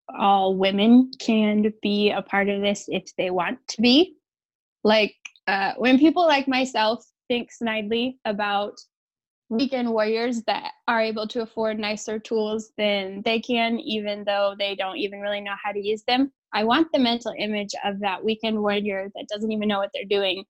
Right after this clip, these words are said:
not to automatically be a white upper middle class man. I want to have snide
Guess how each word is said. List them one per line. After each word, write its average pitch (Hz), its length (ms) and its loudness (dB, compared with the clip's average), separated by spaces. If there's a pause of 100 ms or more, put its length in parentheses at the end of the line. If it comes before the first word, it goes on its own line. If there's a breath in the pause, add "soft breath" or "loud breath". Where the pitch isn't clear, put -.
(220)
not 214 260 0
to - 140 -4
automatically 208 640 0
be 190 380 -6 (300)
a 196 180 -2
white 202 380 -2 (100)
upper 196 280 -4
middle 202 260 -2
class 190 380 -8
man. 196 460 -2 (560)
I 226 120 2
want 262 260 2
to 285 100 -6
have 226 260 -6
snide 208 340 -8